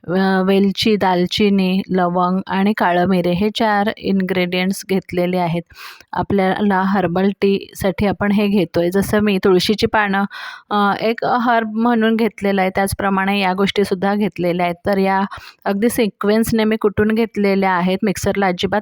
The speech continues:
लावलेल्या नाही आहेत, अशा जाडसरच घ्यायच्या आहेत. आता ही जी पानं मी ड्राय केलेली होती तुळशीची, ती चहा पावडरमध्ये टाकलेली आहेत.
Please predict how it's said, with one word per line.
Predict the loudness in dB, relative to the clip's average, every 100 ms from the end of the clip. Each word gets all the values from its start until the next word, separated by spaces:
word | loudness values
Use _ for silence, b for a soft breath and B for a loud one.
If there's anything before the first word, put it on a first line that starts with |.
| 0
लावलेल्या | 0 2 2 2 0
नाही | 0 -2 0
आहेत, | -2 -2
अशा | -4 -2 -2 0
जाडसरच | -2 0 -2 -2 -2
घ्यायच्या | -2 -2 -2 -4
आहेत. | -6 -16 -16 -6
आता | 0 2
ही | 2
जी | 2 0
पानं | 0 0 0
मी | 0
ड्राय | 2 2 0
केलेली | 0 0 2 2
होती | 2 2
तुळशीची, | 2 2 2 0 0
ती | 0 0
चहा | 0 0
पावडरमध्ये | 2 0 2 0 0 -2 -2
टाकलेली | -2 0 0 2
आहेत. | 0